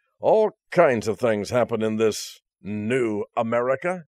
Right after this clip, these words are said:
I wonder if Bob Jones University down there had any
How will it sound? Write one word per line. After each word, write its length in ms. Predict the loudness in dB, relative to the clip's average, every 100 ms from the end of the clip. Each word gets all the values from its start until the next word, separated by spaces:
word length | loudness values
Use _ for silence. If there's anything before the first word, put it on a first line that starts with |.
| _ _ _ _ _ _ _ -6
I 40 | 2
wonder 300 | 4 4 0
if 160 | -2 _ _ 2
Bob 220 | 4 6
Jones 260 | 6 6
University 460 | 4 4 2 0 -2
down 240 | 0 0
there 140 | 0 0
had 160 | 0
any 400 | 0 0 0 -2